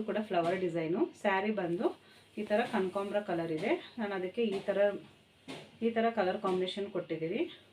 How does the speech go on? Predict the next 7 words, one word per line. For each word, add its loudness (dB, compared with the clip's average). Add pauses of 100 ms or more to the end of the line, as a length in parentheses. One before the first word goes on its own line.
(140)
ಸೂಪರಾಗಿ -4
ಕಾಣಿಸ್ತಾ -2
ಇದೆ -4
ಅಲ್ವಾ? -6 (2750)
ಫಿನಿಶಿಂಗ್ 2
ಮಾತ್ರ 0 (160)
ತುಂಬ 0